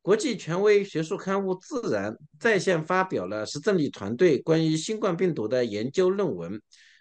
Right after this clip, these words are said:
标题是《蝙蝠是造成肺炎疫情的新冠病毒的可能来源》。投稿日是二零二零年的一月二十日。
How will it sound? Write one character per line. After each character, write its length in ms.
标 180
题 220
是 300
《蝙 280
蝠 400
是 180
造 220
成 380
肺 280
炎 380
疫 140
情 240
的 240
新 280
冠 360
病 280
毒 160
的 220
可 220
能 200
来 140
源》。 300
投 200
稿 460
日 260
是 360
二 180
零 180
二 120
零 260
年 380
的 240
一 80
月 180
二 260
十 200
日。 260